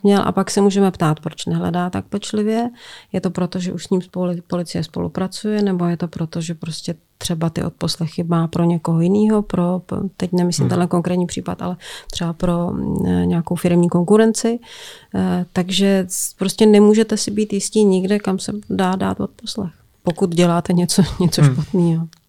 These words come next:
Speaker 2: Řešila jste tohle někdy i vy? Že jste se bála, že by nějaký informace,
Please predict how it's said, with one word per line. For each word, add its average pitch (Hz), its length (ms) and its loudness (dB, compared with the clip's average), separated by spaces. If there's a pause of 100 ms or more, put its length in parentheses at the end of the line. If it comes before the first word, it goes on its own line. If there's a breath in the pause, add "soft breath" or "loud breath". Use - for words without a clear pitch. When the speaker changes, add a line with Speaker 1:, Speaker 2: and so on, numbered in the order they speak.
(180)
Speaker 2:
Řešila 131 340 2
jste - 160 0
tohle 135 320 2
někdy 135 400 4
i 135 160 -2
vy? 135 180 4 (180)
Že 139 120 2
jste - 160 -2
se 139 140 2
bála, 127 300 6
že 123 80 2
by 127 100 2
nějaký 127 240 0
informace, 127 560 0